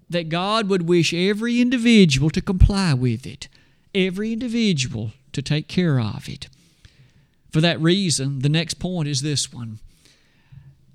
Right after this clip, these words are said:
It should be noted how basic repentance really is.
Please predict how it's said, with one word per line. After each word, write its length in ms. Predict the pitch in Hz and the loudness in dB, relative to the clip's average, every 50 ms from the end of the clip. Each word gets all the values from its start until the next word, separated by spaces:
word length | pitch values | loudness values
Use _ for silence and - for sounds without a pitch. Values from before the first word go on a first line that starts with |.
| _ _ _ - | _ _ _ -2
It 200 | - 185 180 185 | 2 4 6 6
should 320 | 185 - - 214 262 247 180 | 4 4 2 0 0 0 2
be 100 | 170 160 | 0 2
noted 460 | 160 165 175 208 220 208 151 139 131 | 2 0 0 0 0 0 2 2 2
how 160 | 139 160 151 | 2 2 0
basic 560 | 139 131 151 165 202 220 175 - - 135 110 - | -2 -2 0 0 2 2 0 0 -2 -6 -4 -2
repentance 580 | 139 131 - - 165 175 165 143 123 - - | -4 0 2 2 0 0 0 -6 -6 -6 -4
really 500 | 143 151 151 139 123 - 127 131 120 113 | -2 0 0 0 0 -2 -2 -4 -4 -6
is. 420 | 98 101 - - - 147 - - | -8 -12 -14 -12 -10 -8 -8 -8